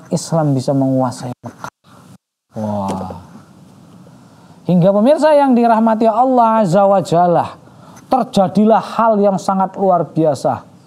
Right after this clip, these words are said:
Iya. Ketika itu ada perjanjian Hudaybiyah. Kalau kita lihat perjanjian tersebut nih pemirsa, itu adalah menyudutkan orang-orang Islam. Waduh. Tapi pemirsa yang dirahmati Allah Subhanahu wa taala,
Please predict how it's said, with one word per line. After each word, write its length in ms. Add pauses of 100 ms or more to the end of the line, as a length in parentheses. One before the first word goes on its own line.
(320)
Iya. 240 (1160)
Ketika 280
itu 120
ada 200
perjanjian 600
Hudaybiyah. 720 (520)
Kalau 220
kita 240
lihat 320
perjanjian 480
tersebut 400
nih 80
pemirsa, 560 (320)
itu 320
adalah 240
menyudutkan 640
orang-orang 560
Islam. 240 (720)
Waduh. 480 (560)
Tapi 240
pemirsa 560
yang 80
dirahmati 400
Allah 160
Subhanahu 320
wa 80
taala, 160